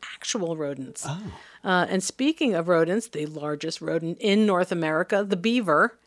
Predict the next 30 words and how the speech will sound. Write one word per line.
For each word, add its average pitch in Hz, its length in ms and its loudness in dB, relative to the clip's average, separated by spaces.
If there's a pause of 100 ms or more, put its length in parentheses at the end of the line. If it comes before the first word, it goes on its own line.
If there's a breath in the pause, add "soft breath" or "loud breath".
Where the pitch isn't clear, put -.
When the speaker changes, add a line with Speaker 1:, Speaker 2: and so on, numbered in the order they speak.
Speaker 2:
Mm-hmm. 175 300 -6 (240 loud breath)
Speaker 1:
uh, 175 320 4
caused 185 580 0
mass 190 640 0
internet, 190 640 -2 (320)
uh, 160 300 -4 (140)
cell 175 360 0
service 165 540 -2
outages 156 580 -2
in 160 280 -4
northern 156 380 -2
B 160 220 -6
C 170 500 -6 (380 soft breath)
this 151 120 -2
past 139 360 -4
week. 135 240 -4
In 165 160 -6
Prince 202 340 -4
Rupert, 190 540 -4
B 202 140 -6
C, 156 440 -4 (340 loud breath)
a 185 180 0
single 208 500 2
beaver 180 560 0 (180)
<laughs> - 1160 -8
uh, 185 260 4
caused 196 460 0
a 180 200 0
Ju-, 180 340 0
uh, 165 240 2